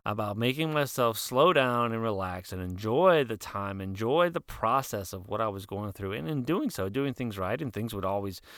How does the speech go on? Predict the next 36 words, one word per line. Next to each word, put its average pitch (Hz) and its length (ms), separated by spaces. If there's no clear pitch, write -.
come 139 160
out 127 100
a 104 60
whole 135 140
lot 113 200
better, 120 340
uh, 110 180
that 113 200
way 104 140
as 98 160
well. 120 380
And, 85 180
and 277 100
then 208 80
as 180 140
time 151 260
goes 156 240
on, 202 300
I'm 135 160
still 175 200
learning 170 280
how 170 320
to 143 80
step 110 320
back 98 260
and 92 100
step 107 280
away 92 400
and 87 460
go 113 220
out, 101 480
right, 98 420
to 101 120
do 107 260
fun 104 640
things. 90 640